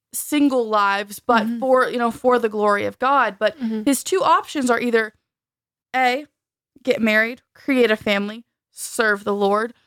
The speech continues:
Speaker 1: or remain single, serve the Lord.
Speaker 2: Mm-hmm.
Speaker 1: Um, and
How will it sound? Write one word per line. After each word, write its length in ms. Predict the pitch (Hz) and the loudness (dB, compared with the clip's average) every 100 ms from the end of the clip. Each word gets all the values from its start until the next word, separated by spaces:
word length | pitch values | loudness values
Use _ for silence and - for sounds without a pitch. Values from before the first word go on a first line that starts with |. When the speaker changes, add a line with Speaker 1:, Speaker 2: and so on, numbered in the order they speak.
| _ - | _ 0
Speaker 1:
or 300 | 254 233 - _ _ _ _ | 2 2 -6 _ _ _ _
remain 640 | 226 240 240 240 233 240 226 | -6 -2 0 2 2 0 0
single, 720 | - 269 233 226 208 214 247 _ _ _ | -2 0 0 2 0 -2 -8 _ _ _
serve 560 | _ - 269 233 214 - | _ -6 -2 0 -2 -4
the 120 | 208 | -4
Lord. 480 | 202 214 190 - - _ 262 | 0 2 2 -2 -12 _ -8
Speaker 2:
Mm-hmm. 220 | 220 220 202 _ - | -8 -8 -16 _ -6
Speaker 1:
Um, 400 | 240 214 165 233 _ _ _ _ _ | -2 -2 -2 -12 _ _ _ _ _
and 380 | 262 269 254 240 | -2 0 0 -6